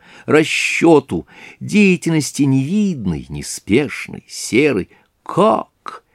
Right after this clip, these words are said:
служить в канцелярии губернатора, вносить в общественное дело какую-то жалкую лепту?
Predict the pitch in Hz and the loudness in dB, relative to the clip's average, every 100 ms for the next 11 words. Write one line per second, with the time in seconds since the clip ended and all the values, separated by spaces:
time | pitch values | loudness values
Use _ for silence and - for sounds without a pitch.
0 | _ _ - - 175 190 214 220 - - | _ _ -8 2 4 6 4 2 -2 -2
1 | - 190 - 175 185 165 160 147 151 143 | 0 0 0 0 2 2 0 2 0 4
2 | 135 127 123 135 - - - - _ _ | 2 4 2 0 -2 -10 -16 -18 _ _
3 | - - 120 185 190 220 185 208 190 - | -20 -4 4 4 6 2 4 2 4 2
4 | - 220 - - 196 196 185 196 180 - | 2 0 -2 -2 0 2 6 6 4 -2
5 | 202 190 170 190 190 - - 180 180 180 | -2 0 2 2 0 -4 -4 0 2 4
6 | 175 196 - - | 4 2 0 -16